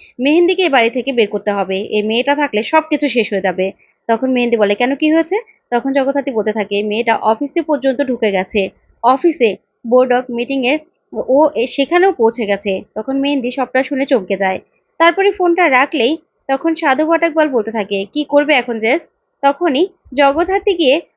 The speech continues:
সব ফাইল ঘাটাঘাটি করতে থাকে মালার। তখন সাধু ভট্টাকওয়াল বলতে থাকে, "জেস, কি খুঁজছো?" তখন জগদ্ধাত্রী বলতে থাকে, "আমি ওদের, ওর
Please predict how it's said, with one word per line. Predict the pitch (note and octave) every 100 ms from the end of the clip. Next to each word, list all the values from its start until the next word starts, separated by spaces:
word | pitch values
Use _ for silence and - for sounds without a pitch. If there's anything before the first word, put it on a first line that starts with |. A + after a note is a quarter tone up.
| -
সব | - E4+ E4+
ফাইল | D#4+ E4 B3+
ঘাটাঘাটি | A#3 A#3 A#3+
করতে | A#3 G3+ G#3+
থাকে | G3+ F#3+ F#3+ F#3+ - _ -
মালার। | G#3+ G3 F3+ F3 - _ _ _ -
তখন | G#3+ B3
সাধু | B3+ A#3
ভট্টাকওয়াল | A#3+ A3+ A3 G#3
বলতে | G3+ G3+
থাকে, | G#3 G#3
"জেস, | B3+ D4+ -
কি | F4
খুঁজছো?" | - G#4 D#4 G#3+ G#3 _ _ _ _
তখন | A#3 A3+ G#3+ A3+
জগদ্ধাত্রী | G#3+ A3+ A#3+ A#3+
বলতে | A3 G3
থাকে, | G#3 G3 G3 G3 - _ _ -
"আমি | C#4 E4+ F4+
ওদের, | B3+ B3+
ওর | C4+